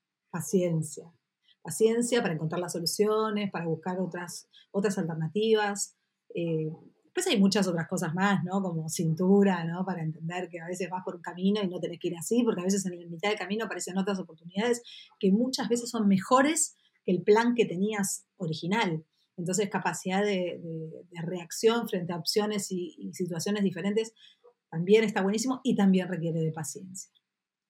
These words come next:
Porque, bueno, cuando uno cambia el plan, es como que, ¡ay! <laughs> ¿Te parece como, no, cómo voy a dejar todo? No, no, con paciencia lo puedes <laughs> hacer.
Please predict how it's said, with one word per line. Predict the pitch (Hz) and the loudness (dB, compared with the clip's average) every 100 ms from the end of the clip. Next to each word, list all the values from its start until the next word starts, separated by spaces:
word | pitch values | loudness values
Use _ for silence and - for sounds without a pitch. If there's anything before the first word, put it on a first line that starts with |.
| _ | _
Porque, | 165 - | -8 -4
bueno, | 165 160 | -2 -2
cuando | 147 170 | -2 2
uno | 190 | 4
cambia | 185 185 185 | 4 0 -2
el | 175 | 2
plan, | 196 208 240 240 - _ | 2 2 0 -2 -8 _
es | - | -8
como | - 190 | -2 0
que, | 170 165 - - - | 0 2 6 6 4
¡ay! | 247 - 349 262 320 | 0 -2 0 4 4
<laughs> | |
¿Te | 285 | 4
parece | 247 277 247 | 2 4 4
como, | 214 | 2
no, | 339 381 320 415 427 466 | 0 -2 0 4 8 8
cómo | 466 403 | 8 4
voy | 359 | 2
a | |
dejar | 359 - 311 | -2 -2 -2
todo? | 320 339 | -2 0
No, | 254 | 0
no, | 294 320 320 302 _ _ _ _ _ _ _ _ | 0 -2 -6 -12 _ _ _ _ _ _ _ _
con | - - | -12 -6
paciencia | 269 - 311 - | -4 -4 -4 0
lo | 226 | -2
puedes | 247 262 254 | 0 0 2
<laughs> | 190 | 2
hacer. | 254 202 - - - | 0 0 -4 -6 -8